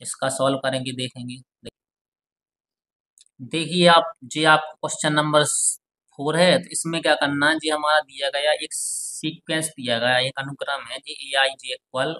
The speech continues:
I plus two जे का whole square upon two। आप view दिया गया है, इस आप view का हमें क्या करना है, अवयव ज्ञात करना। वो कहेगा पहला ए वन वन निकालिए,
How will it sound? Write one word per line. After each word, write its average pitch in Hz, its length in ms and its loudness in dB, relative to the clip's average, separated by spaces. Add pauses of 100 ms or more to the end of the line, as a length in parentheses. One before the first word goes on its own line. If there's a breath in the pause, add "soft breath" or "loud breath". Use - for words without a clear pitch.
(140)
I 131 80 2 (100)
plus 135 340 -8
two 131 120 -12
जे 127 140 -8
का 131 140 -4
whole 123 260 -10
square 143 340 -4
upon 139 340 -4
two। - 220 -20 (720)
आप 139 300 0
view 151 120 -4 (400)
दिया 127 280 2
गया 135 220 6
है, 160 140 4
इस 156 160 -6
आप 151 240 4
view 156 140 -14
का 156 80 -4
हमें 160 180 -8
क्या 135 160 -2
करना 127 360 -4
है, 170 180 -6 (520)
अवयव 151 340 0
ज्ञात 139 320 4
करना। 120 280 -2
वो 131 120 -2
कहेगा 139 400 -2
पहला 139 280 -2
ए 139 320 -4
वन 127 200 -4
वन 135 140 -2
निकालिए, 135 600 -6